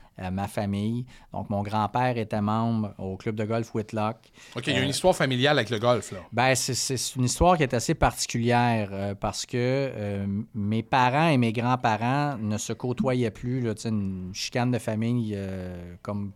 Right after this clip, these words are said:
Speaker 1: plusieurs en ont, là.
Speaker 2: Ouais, ouais.
Speaker 1: Euh, et moi, j'avais demandé à mon grand-père de m'amener jouer à Whitlock. Je l'avais appelé, même si mes parents et mes grands-parents se parlaient plus vraiment.
Speaker 2: Ok.
Speaker 1: Et puis, il m'avait dit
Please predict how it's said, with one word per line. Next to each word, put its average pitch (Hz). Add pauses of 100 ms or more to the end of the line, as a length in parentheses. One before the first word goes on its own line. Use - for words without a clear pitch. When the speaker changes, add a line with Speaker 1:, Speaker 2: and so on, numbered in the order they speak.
Speaker 1:
plusieurs 113
en 104
ont, 135
là. 151
Speaker 2:
Ouais, 165
ouais. 98
Speaker 1:
Euh, 98 (140)
et 143
moi, 147
j'avais 117
demandé 117
à 151
mon 120
grand-père 110
de 101
m'amener 117
jouer 113
à 104
Whitlock. 95
Je 101
l'avais 98
appelé, 107
même 131
si -
mes 101
parents 101
et 95
mes 95
grands-parents 101
se -
parlaient 104
plus 104
vraiment. 98
Speaker 2:
Ok. 95 (400)
Speaker 1:
Et 98
puis, 110
il 120
m'avait 113
dit 131